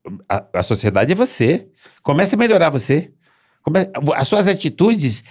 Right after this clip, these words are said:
é que rever-, reverbera na sociedade, porque você é a sociedade, você é o governo, você é o brasileiro. "Ah, mas o brasileiro é difícil." Ué, o brasileiro, você tá olhando no espelho, o brasileiro é você. "Ah, mas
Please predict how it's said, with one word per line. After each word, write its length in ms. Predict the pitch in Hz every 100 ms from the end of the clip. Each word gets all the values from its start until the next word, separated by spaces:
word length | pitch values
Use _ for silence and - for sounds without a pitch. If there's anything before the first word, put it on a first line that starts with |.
| -
é 80 | 135
que 120 | 170
rever-, 260 | 147 151 -
reverbera 800 | 113 156 156 139 127 143 131 110 -
na 160 | 123
sociedade, 500 | 113 113 123 110 110
porque 160 | 113 196
você 340 | 202 151 -
é 40 | 202
a 60 |
sociedade, 600 | 143 131 127 107 95 82 - - -
você 380 | 190 196 -
é 60 | 220
o 60 | 196
governo, 600 | 156 127 131 104 92 - - -
você 360 | - 233 233 240
é 40 |
o 60 | 254
brasileiro. 800 | 233 247 214 247 175 214 220 139 - -
"Ah, 200 | 226 254
mas 180 | 247
o 60 | 220
brasileiro 540 | 214 254 196 220 247
é 40 | 247
difícil." 480 | 226 202 214 196 185
Ué, 180 | 233
o 160 | 170 139
brasileiro, 400 | 139 160 135 185
você 100 | 139
tá 80 | 214
olhando 200 | 185 175
no 60 |
espelho, 320 | 143 - 180 233
o 40 |
brasileiro 320 | 185 139 214
é 20 |
você. 440 | 392 381 214 240 - _ - -
"Ah, 260 | - 254 262
mas 240 | 226 190